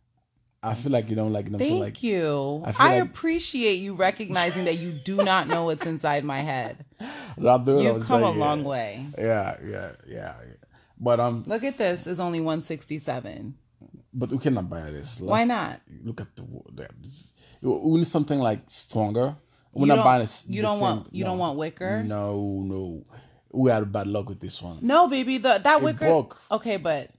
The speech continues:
Speaker 2: okay, you're right. It broke.
Speaker 1: Yeah.
Speaker 2: Okay, but I have to say something. Let me know when you're ready to hear it.
Speaker 1: I'm ready.
Speaker 2: Perfect. When did it break?
Speaker 1: Um, after a few years.
Speaker 2: No,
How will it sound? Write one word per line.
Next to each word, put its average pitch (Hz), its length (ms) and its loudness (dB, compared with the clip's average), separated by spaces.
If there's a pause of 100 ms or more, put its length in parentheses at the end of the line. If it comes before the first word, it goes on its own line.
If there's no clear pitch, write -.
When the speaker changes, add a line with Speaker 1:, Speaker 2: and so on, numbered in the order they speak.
Speaker 2:
okay, 180 280 -4
you're 156 160 -4
right. 147 240 -2
It 151 120 -6
broke. 131 280 -6 (100)
Speaker 1:
Yeah. - 400 -12
Speaker 2:
Okay, 147 300 -2
but 147 360 0
I 160 140 0
have 165 180 -4
to 165 120 -8
say 147 180 -4
something. 127 540 -10 (160)
Let 175 180 -2
me 185 80 -2
know 170 160 -2
when 156 100 -2
you're 151 140 -2
ready 135 220 -4
to 139 80 -6
hear 131 220 -8
it. - 160 -16 (680)
Speaker 1:
I'm 104 180 -2
ready. 123 260 -4 (260)
Speaker 2:
Perfect. - 720 -12 (840)
When 185 380 -2
did 196 160 -2
it 147 160 -4
break? 127 260 -10 (2000)
Speaker 1:
Um, 92 280 -4
after 98 240 -8
a 95 40 -4
few 101 220 -6
years. 127 440 -4
Speaker 2:
No, 156 420 -4